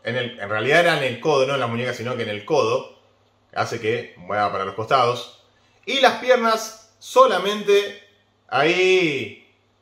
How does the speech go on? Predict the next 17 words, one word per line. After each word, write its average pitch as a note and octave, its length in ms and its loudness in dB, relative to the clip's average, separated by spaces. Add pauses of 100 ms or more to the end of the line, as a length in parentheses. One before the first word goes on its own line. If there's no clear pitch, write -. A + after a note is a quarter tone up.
Vea, - 340 -4 (180)
vean F3+ 200 4
el E3+ 80 2
movimiento D#3+ 340 -2
que F3 120 4
hace, B2 260 0
¿no? C3 380 -8 (560)
Las - 200 -4
piernas F3+ 280 2
eran E3 120 2
como C#3+ 200 -4
fijas, F#3 420 0
solamente F3 500 0
se C3 120 -8
podía C#3 240 0
mover C#3+ 480 -2 (340)
acá G#2+ 920 2